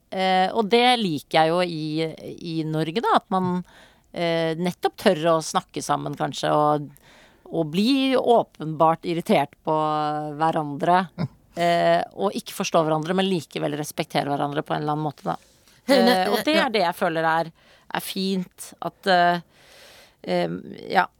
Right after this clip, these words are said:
Speaker 1: det er g-, det er gøy å høre muslimske kvinner ønske seg mensen for eksempel under ramadan, for da kan de spise. Det synes jeg er, som komiker, veldig morsomt.
Speaker 2: <laughs> Heine, skulle vi,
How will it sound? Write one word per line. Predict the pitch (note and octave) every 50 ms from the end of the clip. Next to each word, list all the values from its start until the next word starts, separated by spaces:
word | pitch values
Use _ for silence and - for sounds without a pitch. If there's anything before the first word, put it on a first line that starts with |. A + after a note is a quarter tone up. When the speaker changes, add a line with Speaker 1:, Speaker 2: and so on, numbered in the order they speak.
| _ _
Speaker 1:
det | - G#3 G#3+
er | A3 A3+ A3+
g-, | G#3 F#3 G#3 F3+
det | A3 A#3+
er | A3+ G3+ F#3+
gøy | A#3 A3+ B3 C4 C4+ C4+ A#3
å | - A#3
høre | A3+ B3+ A#3 G#3 F3+ D#3+ D#3+
muslimske | F#3 F3+ - F#3 F3+ E3 - - G3+ F#3+
kvinner | - G#3 F#3+ E3 D#3+ E3+ F#3 F3+ - -
ønske | A#3+ G#3 G3 E3+ C#3+ - - - D3+ D3
seg | - F3+ F3+ F3+ F3+ F3+ F3+ F#3 F3
mensen | E3+ E3 D3+ C#3+ - - - F#3 F3
for | - F3+ F3
eksempel | - F#3 E3 - - F3 E3
under | D#3+ E3 E3
ramadan, | E3+ E3+ F3 F3 F#3 F#3 F3
for | - F3 E3
da | E3
kan | - D#3+ D3+ C#3
de | E3+ F3
spise. | - - F#3 E3 C#3+ - - G3 G3 F#3
Det | E3+ F3 F3
synes | - E3 D#3 -
jeg | D#3 D3 D3 D3 D3
er, | D3 D3 D3 D3+ D3+ D3 D3 D3 - - -
som | G3 G3+ G3
komiker, | - G#3 F3+ E3 E3 - F#3 E3+
veldig | E3 D3+ D3+ D3+
morsomt. | D3+ D#3 - - G#3+ G3+ - - - _
Speaker 2:
<laughs> | - F#3 - - - - D4 - - - - F#2+ G3 - - - G3 - - - B3+ B3 A3+ - G#3+ - - - - - -
Heine, | C#4 C#4 B3+ A#3 A#3+ C4+ C4+ A3+ G3 - - D3+ D#3 D#3+ F#3 G3 - - - G#3 F#3 -
skulle | - - - C4+ C4 C4 C4
vi, | C#4+ C#4